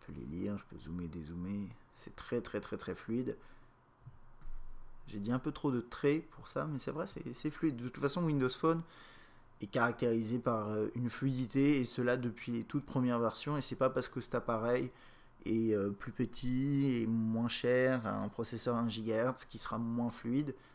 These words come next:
Non, il est extrêmement fluide, et c'est ça qui est, qui est très positif aussi avec Windows Phone. C'est homogène, c'est un peu fermé, même plutôt fermé,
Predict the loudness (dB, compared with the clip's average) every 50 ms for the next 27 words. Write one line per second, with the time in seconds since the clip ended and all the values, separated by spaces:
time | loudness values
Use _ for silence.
0 | -18 -8 -4 0 2 2 2 2 0 -2 -4 -6 -6 -6 -6 -2 0 0 0 0
1 | -2 -4 -4 -4 -4 -4 -4 -4 -6 -4 -4 -4 -4 -4 -4 -2 -2 -4 -4 -8
2 | -10 -6 -4 -4 -2 0 -2 -2 -2 -4 -4 -4 -4 -4 -4 -6 -6 -4 -4 -2
3 | -2 -2 -4 -4 -4 -2 -2 -4 -4 -6 -8 -10 -10 -10 -10 -12 -12 -12 -8 -2
4 | 0 2 4 6 6 4 4 6 4 4 6 4 2 0 -4 -10 -20 -20 -20 -20
5 | -20 -20 -18 -14 -8 -4 -2 -2 -2 2 2 0 4 6 4 4 6 4 2 2
6 | 2 0 0 0 -2 -2 -4 -6 -10 -14 -18 -20 -20 -20 -20 -8 -6 -4 0 2
7 | 0 2 2 0 0 0 0 0 -2 -4 -8